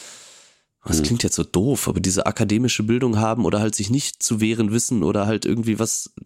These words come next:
Speaker 1: keine Ahnung, ne? Und ich kann's schon manchmal verstehen, dass es dann irgendwie so unschön wird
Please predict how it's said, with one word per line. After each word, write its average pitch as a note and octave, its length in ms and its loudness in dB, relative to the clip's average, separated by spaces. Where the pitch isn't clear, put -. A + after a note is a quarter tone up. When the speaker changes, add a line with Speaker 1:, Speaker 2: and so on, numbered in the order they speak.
Speaker 1:
keine G#2+ 260 -2
Ahnung, G2+ 340 0
ne? A#2 180 2
Und - 300 0
ich - 340 -2
kann's D#3+ 240 0
schon B2+ 120 0
manchmal A#2 300 0
verstehen, A#2 380 0
dass A2 160 0
es - 120 -4
dann G2+ 280 2
irgendwie G#2+ 280 0
so G2+ 140 2
unschön B2 800 0
wird B2 460 -2